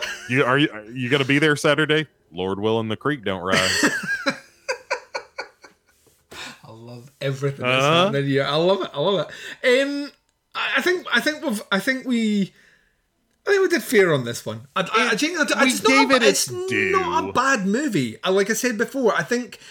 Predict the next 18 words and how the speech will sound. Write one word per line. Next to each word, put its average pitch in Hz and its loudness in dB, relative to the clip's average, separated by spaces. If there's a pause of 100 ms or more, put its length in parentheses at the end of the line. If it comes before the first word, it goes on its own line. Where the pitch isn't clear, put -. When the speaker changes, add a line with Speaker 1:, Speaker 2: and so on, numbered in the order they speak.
(280)
Speaker 2:
it's 226 -4
just, 262 -6
it's, 190 -2 (880)
it's 190 2
all 233 2
smoke 214 -2
and 151 0
mirrors 143 0
and 135 -2
no 180 0
real 170 0
substance. - -8 (120)
I 151 -4
think 147 -8
that's 151 -2
the 143 -6
problem. 143 -2
Whereas 139 0